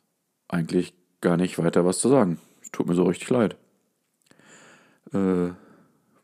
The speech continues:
wir können jetzt noch ein kleines, äh, Genesungslied anstimmen für den Pedro. Aber ich glaub, gesungen haben wir auch schon in den letzten Folgen genug.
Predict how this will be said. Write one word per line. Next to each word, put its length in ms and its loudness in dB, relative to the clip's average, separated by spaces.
wir 160 -6
können 200 0
jetzt 160 0
noch 100 2
ein 120 -2
kleines, 640 -2
äh, 360 -6
Genesungslied 640 0
anstimmen 600 -2
für 80 0
den 120 2
Pedro. 380 2
Aber 340 4
ich 220 -6
glaub, 260 2
gesungen 460 4
haben 160 2
wir 120 4
auch 120 0
schon 240 -2
in 100 0
den 140 0
letzten 300 -2
Folgen 280 0
genug. 340 -2